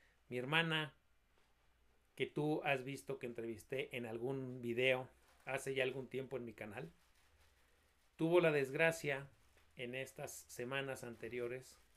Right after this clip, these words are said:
de perder a un hijo, mi sobrino. Mi sobrino Alberto falleció hace el primero de junio,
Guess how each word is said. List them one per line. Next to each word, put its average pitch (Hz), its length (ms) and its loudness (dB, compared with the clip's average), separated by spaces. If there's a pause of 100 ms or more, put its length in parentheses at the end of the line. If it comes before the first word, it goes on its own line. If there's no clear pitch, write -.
(140)
de 113 140 -12
perder 117 480 -4
a 117 120 -10
un 120 140 -6
hijo, 123 240 -12 (220)
mi 113 140 -14
sobrino. 123 480 -2 (1300)
Mi 120 80 -10
sobrino 135 280 0
Alberto 151 360 0
falleció 131 640 -2
hace 131 560 -4 (760)
el 131 140 -6
primero 185 320 6
de 143 100 4
junio, 127 420 0